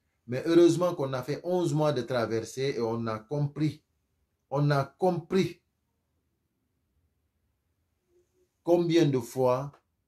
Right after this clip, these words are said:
les Guinéens sont mal, les cadres guinéens sont malhonnêtes. Donc c'est pour cela que je vous dis qu'on a vraiment une opportunité en or.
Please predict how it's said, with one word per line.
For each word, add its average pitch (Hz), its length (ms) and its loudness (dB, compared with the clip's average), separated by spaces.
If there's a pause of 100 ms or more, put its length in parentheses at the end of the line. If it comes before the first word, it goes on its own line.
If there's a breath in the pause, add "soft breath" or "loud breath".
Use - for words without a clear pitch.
(340)
les 120 240 0
Guinéens 127 480 0
sont 117 220 -8
mal, 107 240 -2
les 117 200 -2
cadres 160 280 0
guinéens 123 340 -2
sont 90 180 -10
malhonnêtes. 85 640 -12 (880)
Donc 113 160 -10
c'est 113 140 -12
pour 127 120 -12
cela 139 260 2
que 117 60 -2
je 123 40 -2
vous 110 160 -4
dis 120 260 -6 (800)
qu'on 113 260 -2
a 131 160 0 (180)
vraiment 131 480 0
une 135 220 -8
opportunité 120 760 -6
en 92 200 -10
or. 98 400 -2